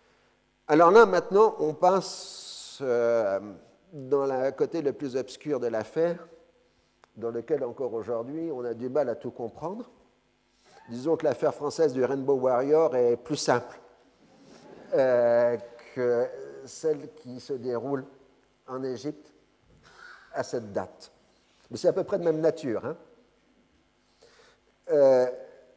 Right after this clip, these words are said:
c'est que, à la fin juin cinquante-quatre, l'unité cent trente et un reçoit l'instruction d'être prêt à entrer en action. Le premier acte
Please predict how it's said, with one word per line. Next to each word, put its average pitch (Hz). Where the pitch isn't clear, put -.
c'est -
que, 135
à 135
la 143
fin 180
juin 143
cinquante-quatre, 147
l'unité 165
cent 156
trente 143
et 160
un 202
reçoit 147
l'instruction 160
d'être 147
prêt 180
à 165
entrer 160
en 131
action. -
Le 139
premier 175
acte 156